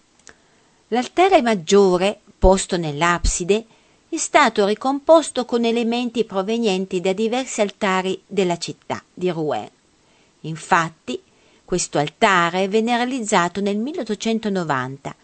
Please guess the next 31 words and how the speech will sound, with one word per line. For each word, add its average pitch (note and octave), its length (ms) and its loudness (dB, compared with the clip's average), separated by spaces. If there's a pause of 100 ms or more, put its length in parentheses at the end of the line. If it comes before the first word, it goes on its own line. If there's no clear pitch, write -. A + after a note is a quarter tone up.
(160)
da G3 220 -2
Sauvager, G#3 840 0 (640)
a D#3 120 -8
sua F#3 220 0
volta G3 440 4
in C4+ 120 -2
sostituzione G#3 880 -4
di A3 160 -2
quello F3+ 280 0
settecentesco G#3 960 -2
di G3 160 0
Carteux, F#3+ 540 -4 (800)
che G#3 120 -2
andò A#3 200 0
distrutto A#3+ 760 -6 (240)
a - 140 -10
causa G3+ 440 4
dei E3+ 160 -4
bombardamenti F3+ 880 -2
del F3+ 180 2
millenovecentoquarantaquattro. F#3 1700 -4 (720)
L'odierno A#3 540 2
altare C4 600 0
si - 200 -8
compone G#3 640 -2
di G#3 80 -2
una A#3 200 -2
tavola C#4+ 460 -2
in A3+ 120 0
serpentino G#3 880 -4
verde D3+ 640 -4